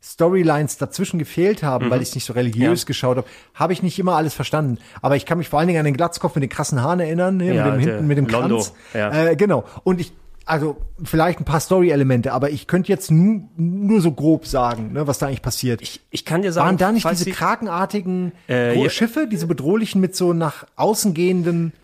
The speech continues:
Speaker 1: wie so Arme?
Speaker 2: Ja, da die,
Speaker 1: Die so
Speaker 2: die,
Speaker 1: aussehen
Speaker 2: die
Speaker 1: wie so
Speaker 2: Schatten,
Speaker 1: zwei Hände.
Speaker 2: die Schatten
Speaker 1: Genau,
Speaker 2: müssen
Speaker 1: die
Speaker 2: das
Speaker 1: Schatten.
Speaker 2: die
Speaker 1: War
Speaker 2: Schatten
Speaker 1: das
Speaker 2: müssen,
Speaker 1: Babylon
Speaker 2: die, die,
Speaker 1: fünf?
Speaker 2: ich glaube, das müssten die gewesen sein. Ist auch ein bisschen her, ich hab die das letzte Mal auf D V D
Speaker 1: Und da war
Speaker 2: geguckt,
Speaker 1: schon
Speaker 2: als sie
Speaker 1: viel
Speaker 2: rausgekommen sind.
Speaker 1: Kampfaction manchmal.
Speaker 2: Ey, äh, Babylon fünf, es gibt fünf Staffeln davon.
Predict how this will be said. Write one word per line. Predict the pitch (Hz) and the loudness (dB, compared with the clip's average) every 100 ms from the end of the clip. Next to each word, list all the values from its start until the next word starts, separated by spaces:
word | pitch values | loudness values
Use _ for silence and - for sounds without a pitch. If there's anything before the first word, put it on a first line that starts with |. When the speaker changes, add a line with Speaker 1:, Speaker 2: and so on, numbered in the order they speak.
| _ _ _ _ | _ _ _ _
Speaker 1:
wie | 127 | -8
so | 143 | -6
Arme? | 113 165 247 294 - | -4 -2 -2 -4 -8
Speaker 2:
Ja, | 131 123 120 120 123 | -4 0 2 2 0
da | 123 127 | 0 -2
die, | 123 | 0
Speaker 1:
Die | 160 | 0
so | 170 | 0
Speaker 2:
die, | 240 | 0
Speaker 1:
aussehen | 226 | 0
Speaker 2:
die | 254 | 0
Speaker 1:
wie | |
so | 233 | 2
Speaker 2:
Schatten, | 160 - | 0 -2
Speaker 1:
zwei | 220 175 | -2 -2
Hände. | 214 - | 0 0
Speaker 2:
die | |
Schatten | - 139 - | 0 -2 0
Speaker 1:
Genau, | 294 | 0
Speaker 2:
müssen | 233 | 2
Speaker 1:
die | 113 | 0
Speaker 2:
das | |
Speaker 1:
Schatten. | 110 110 110 107 | 0 -4 -4 -6
Speaker 2:
die | 127 | -2
Speaker 1:
War | 165 | 0
Speaker 2:
Schatten | 127 120 | 0 -2
Speaker 1:
das | 110 | 0
Speaker 2:
müssen, | 107 | 0
Speaker 1:
Babylon | |
Speaker 2:
die, | 127 | 0
die, | 123 143 | 0 -2
Speaker 1:
fünf? | 139 | -2
Speaker 2:
ich | - - | -12 -4
glaube, | 147 180 | -2 0
das | 156 | 0
müssten | 143 - 123 | -2 -2 -2
die | |
gewesen | 113 107 107 107 | 0 -2 -2 -2
sein. | 107 | -2
Ist | 123 | 0
auch | 156 | 0
ein | 156 | 0
bisschen | 151 139 | 0 0
her, | 156 | 0
ich | 143 | 0
hab | 143 | -2
die | 147 | -2
das | 127 | -2
letzte | 135 - 139 | -4 -4 -4
Mal | 127 | -2
auf | 110 | -2
D | 117 | -4
V | 113 107 | -2 0
D | 113 139 | 0 0
Speaker 1:
Und | |
da | 120 | 0
war | 143 | 0
Speaker 2:
geguckt, | |
Speaker 1:
schon | - | 0
Speaker 2:
als | 226 | 0
sie | |
Speaker 1:
viel | 147 | 0
Speaker 2:
rausgekommen | 139 226 220 135 | 0 0 0 -2
sind. | 135 151 | -2 -4
Speaker 1:
Kampfaction | 107 90 | -6 -4
manchmal. | 107 98 98 101 | -4 -4 -6 -4
Speaker 2:
Ey, | 123 | -4
äh, | 147 156 | -2 -6
Babylon | 135 156 180 185 | -2 -2 0 -2
fünf, | - 170 196 - | -2 -4 -4 -8
es | - | -8
gibt | 160 - - | -8 -8 -8
fünf | 160 165 | -4 -2
Staffeln | 147 143 165 | -2 -2 -4
davon. | 160 - 170 | -4 -4 -4